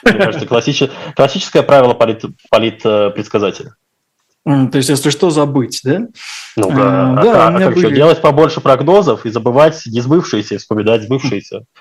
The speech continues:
Speaker 1: Пора развлекалом
Speaker 2: У меня
Speaker 1: Владимира
Speaker 2: же
Speaker 1: Вольфовича.
Speaker 2: А. А вы вот, кстати, вспомнили, да, вот этого человека? А часто к нему, к-, на него ссылаетесь?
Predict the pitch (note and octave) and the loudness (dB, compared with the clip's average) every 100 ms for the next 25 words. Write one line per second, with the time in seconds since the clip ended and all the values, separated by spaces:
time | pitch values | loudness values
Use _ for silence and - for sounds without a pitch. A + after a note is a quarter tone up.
0 | _ _ _ _ _ _ _ A#2+ D#3 D#3 | _ _ _ _ _ _ _ 2 4 4
1 | D3 D3+ D#3+ G#3+ G#3+ G#3 G#3+ G#3 G#3+ G#3 | 0 2 2 4 2 0 2 2 0 0
2 | G#3+ - - _ _ _ _ _ _ _ | -4 -8 -16 _ _ _ _ _ _ _
3 | E3 C3 A2+ - _ _ _ - - _ | -2 0 -2 -8 _ _ _ -20 -20 _
4 | - - - - D#3+ C#4 C4+ A#3+ G3 - | -20 -20 -4 0 2 4 4 2 0 -6
5 | _ G#3 G3 - A3 G3+ E3 - B3+ F#3+ | _ -4 -4 -2 -4 -2 -4 0 0 2
6 | C#3 B2 A#2+ G#3+ D3+ C#3 C3 B2+ - E3 | 0 -2 0 2 0 -2 -4 -2 0 0
7 | E3+ - - - - - D#3 C3+ C#3 C3 | 0 -2 -6 -12 -12 -8 -4 -2 -2 -4
8 | - - - _ _ _ _ - C#4+ D#4 | -12 -20 -20 _ _ _ _ 0 0 2
9 | C#4+ A3 F#3 F3 D#3+ D#3+ - E3+ E3+ F3 | -2 0 2 2 0 -2 -10 -8 -4 -2
10 | E3+ E3 D#3+ - D3 C3 - - - _ | 0 0 0 0 0 -2 -4 -8 -10 _